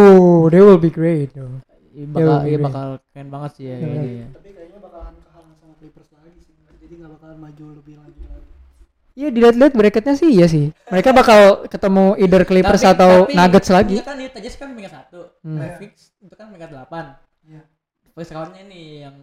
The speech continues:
Speaker 2: yang
Speaker 1: Bakal
Speaker 2: ini,
Speaker 1: ini,
Speaker 2: bakal, iya.
Speaker 1: ini penentuan si Doncic ketemu tim terbaik di West ya. Karena kan
Speaker 2: Iya.
Speaker 1: tahun kemarin kan Doncic tuh ketemunya langsung sama Clippers kan.
Speaker 2: Heeh.
Speaker 1: Kira-kira dengan ketemu Jazz tuh dia gimana? Lu nggak
Speaker 2: Hmm.
Speaker 1: putting on Golden State Warriors? Kita naruh mereka di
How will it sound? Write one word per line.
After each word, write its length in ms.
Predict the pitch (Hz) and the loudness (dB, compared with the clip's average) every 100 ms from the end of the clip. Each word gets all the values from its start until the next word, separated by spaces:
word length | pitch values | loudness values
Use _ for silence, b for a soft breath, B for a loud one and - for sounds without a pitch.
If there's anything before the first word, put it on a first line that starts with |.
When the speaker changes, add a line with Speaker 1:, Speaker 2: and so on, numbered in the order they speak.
| 139 135 _ _ | _ _ _ _
Speaker 2:
yang 200 | 139 139 - | -20 -20 -10
Speaker 1:
Bakal 560 | 165 160 156 156 156 | -10 -6 -4 -2 -2
Speaker 2:
ini, 240 | 156 160 170 | -4 -4 -4
Speaker 1:
ini, 20 | |
Speaker 2:
bakal, 200 | 175 123 | -6 -12
iya. 200 | 123 135 131 | -16 -12 -6
Speaker 1:
ini 100 | 202 | -2
penentuan 460 | 190 180 185 196 | 0 0 2 0
si 120 | 170 170 | 0 2
Doncic 340 | 165 165 202 | 2 2 0
ketemu 360 | 180 175 170 170 | -4 -6 -2 -4
tim 220 | 160 165 165 160 | -4 -8 -6 -6
terbaik 400 | - 160 165 160 | -8 -8 -6 -6
di 120 | 160 | -8
West 300 | 156 175 175 | -4 -4 -6
ya. 220 | 156 156 - | -12 -16 -16
Karena 220 | 170 175 | -12 -6
kan 160 | 214 | -2
Speaker 2:
Iya. 20 | 208 | 0
Speaker 1:
tahun 140 | 180 | 0
kemarin 280 | 180 180 196 | 0 0 0
kan 120 | 226 | -2
Doncic 340 | 190 175 196 208 | 0 0 0 -6
tuh 140 | - 226 | -14 -12
ketemunya 480 | 196 175 175 180 | -10 -8 -6 -2
langsung 240 | 220 180 170 | -2 -2 -4
sama 220 | 165 160 | -6 -4
Clippers 380 | 160 175 214 185 | -6 -4 -2 -2
kan. 160 | 165 147 | -2 -2
Speaker 2:
Heeh. 320 | 147 143 139 143 - | -2 -2 -4 -8 -12
Speaker 1:
Kira-kira 360 | 165 160 190 | -10 -6 -2
dengan 200 | 202 175 | 0 0
ketemu 300 | 170 170 170 | -2 -4 -4
Jazz 200 | 160 175 | -2 -4
tuh 100 | - | -4
dia 160 | 175 165 | -6 -6
gimana? 340 | 156 156 143 _ | -6 -8 -10 _
Lu 120 | 202 | -10
nggak 200 | 208 170 | -4 -4
Speaker 2:
Hmm. 80 | 156 _ _ _ _ | -4 _ _ _ _
Speaker 1:
putting 280 | - 170 170 | -12 -4 -2
on 220 | 170 165 165 160 - | 0 0 -2 -4 -10
Golden 300 | - 165 160 | -6 -4 -4
State 180 | 156 170 | -4 -4
Warriors? 400 | 165 156 127 - _ _ 170 | -2 -4 -6 -14 _ _ -20
Kita 320 | 156 180 226 | -16 -8 -4
naruh 380 | 202 175 175 175 | -4 -2 -2 -2
mereka 280 | 165 165 | -6 -8
di 200 | 208 175 | -8 -8